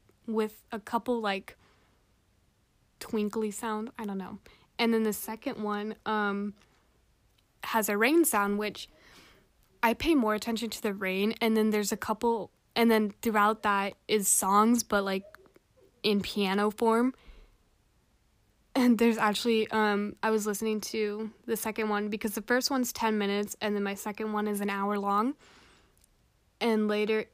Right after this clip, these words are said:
in that video, it plays, um, a Harry Styles song.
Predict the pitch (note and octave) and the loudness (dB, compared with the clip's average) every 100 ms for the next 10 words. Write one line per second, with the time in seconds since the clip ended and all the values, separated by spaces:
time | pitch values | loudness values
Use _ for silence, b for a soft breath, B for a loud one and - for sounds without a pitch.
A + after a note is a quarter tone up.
0 | _ _ _ A3+ A3 G#3 G3+ G3 A3 A#3 | _ _ _ 0 2 2 2 2 4 6
1 | G#3 G#3 - G#3+ - A3 G#3+ A3 G#3 G#3 | 4 2 0 -4 -4 -2 2 2 -2 -4
2 | G#3 G3+ G3+ G3+ G3+ b b b b b | -2 0 0 -2 -6 b b b b b
3 | b b _ _ _ _ _ _ - - | b b _ _ _ _ _ _ -8 -2
4 | A3+ G#3 G#3 A3+ A3 - F#3+ A3+ C4 - | -2 0 0 2 0 -2 0 0 0 -2
5 | D4 D4+ D4+ | -2 0 -2